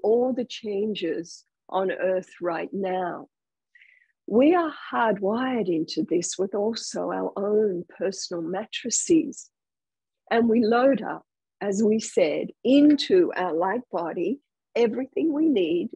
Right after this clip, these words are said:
to deliver our gifts on Earth. So I would say you are pre-encoded to demonstrate this, even though some of you here are just curious.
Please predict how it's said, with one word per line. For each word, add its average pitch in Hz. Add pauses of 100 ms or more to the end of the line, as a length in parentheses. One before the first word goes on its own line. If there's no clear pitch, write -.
to 190
deliver 190
our 190
gifts -
on 175 (160)
Earth. 233
So -
I 208
would 180
say 311 (320)
you 220
are 247 (100)
pre-encoded 214 (380)
to 220
demonstrate 220 (120)
this, - (480)
even 208
though 214
some 214
of 202
you 180
here 165
are 190
just -
curious. 214